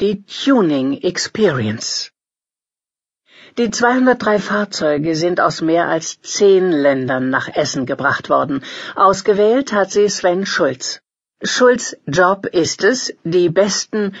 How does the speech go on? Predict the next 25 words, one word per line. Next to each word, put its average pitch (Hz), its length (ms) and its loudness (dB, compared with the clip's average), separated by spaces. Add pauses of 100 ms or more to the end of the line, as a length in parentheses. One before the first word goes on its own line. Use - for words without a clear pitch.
schönsten, 185 760 0 (160)
tollsten 165 720 0
getunten 139 720 -4 (100)
Autos 139 460 -4
der 151 180 2
Welt 127 300 -2
zu - 180 -4
finden. 131 480 -6 (600)
Man 208 260 2
könnte 185 380 0
jetzt 175 420 -2
schreiben, 131 480 -4 (300)
dass 226 200 2
Schulz 285 360 2
an 247 180 2
diesem 233 280 0
Tag 208 260 0
oft 208 280 2
seine 185 320 2
Jeans 196 460 -2
hochzieht, 208 600 0 (200)
weil 226 220 4
sie 214 140 0
tief 233 260 -4
sitzt, - 420 -2